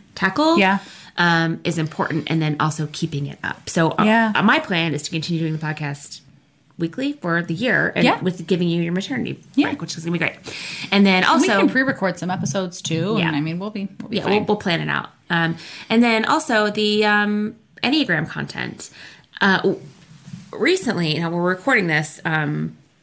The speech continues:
Speaker 1: and I feel like we just came out of a what's the, an explosion of Enneagram content
Speaker 2: Mm-hmm.
Speaker 1: because we were featured in the Enneagram Global Summit.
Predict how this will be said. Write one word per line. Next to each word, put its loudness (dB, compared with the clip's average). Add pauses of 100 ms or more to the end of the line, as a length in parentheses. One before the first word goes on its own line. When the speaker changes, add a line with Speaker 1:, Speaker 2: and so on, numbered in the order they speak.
(160)
Speaker 1:
and -2
I -2
feel 0
like -2
we -2
just -6
came -2
out 0
of -2 (180)
a 0 (2250)
what's -8
the, -10
an -6
explosion 0
of -2
Enneagram -2 (400)
content -6 (200)
Speaker 2:
Mm-hmm. 2
Speaker 1:
because 6
we 4
were 0
featured 2
in -2
the 0
Enneagram 2
Global -2
Summit. -2